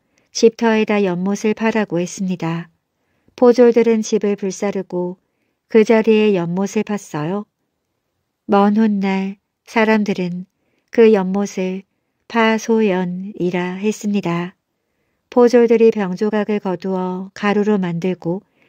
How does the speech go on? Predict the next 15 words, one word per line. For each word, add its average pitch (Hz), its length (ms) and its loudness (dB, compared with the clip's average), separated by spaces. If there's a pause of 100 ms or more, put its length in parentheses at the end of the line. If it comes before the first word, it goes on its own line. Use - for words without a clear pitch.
(240)
기름 226 360 4
가마에 214 380 0
던지고 175 720 -6 (320)
집을 214 320 2
불살랐지만 190 1040 -4 (520)
전우치는 220 680 2
죽지 202 400 -4
않고 185 580 -6 (420)
여전히 208 480 4
저작거리에서 190 1080 -4 (500)
새로 226 540 2 (100)
구름으로 196 720 -2 (400)
짐승으로 220 640 2
변해 175 560 -4 (520)
돌아다녔습니다. 196 1200 -2